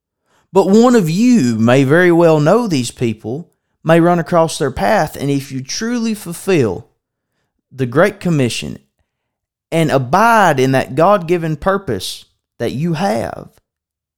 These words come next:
those very people that may not even listen to me will in turn be saved. This is the importance, and this is the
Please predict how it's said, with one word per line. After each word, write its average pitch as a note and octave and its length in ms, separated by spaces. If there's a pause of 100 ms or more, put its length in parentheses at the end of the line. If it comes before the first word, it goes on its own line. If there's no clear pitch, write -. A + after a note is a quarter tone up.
(540)
those G#3 320
very G3+ 300
people G3+ 400
that C#3 200
may D#3+ 220
not A3 220
even C#3 300
listen G3+ 320
to A#2+ 60
me F3 520 (2000)
will F3 160
in E3+ 100
turn G3 320
be D3+ 160
saved. C3+ 680 (540)
This A3+ 220
is G#3 140
the G3 100
importance, D3+ 640
and A#2 120
this G#3 200
is E3 180
the C#3+ 320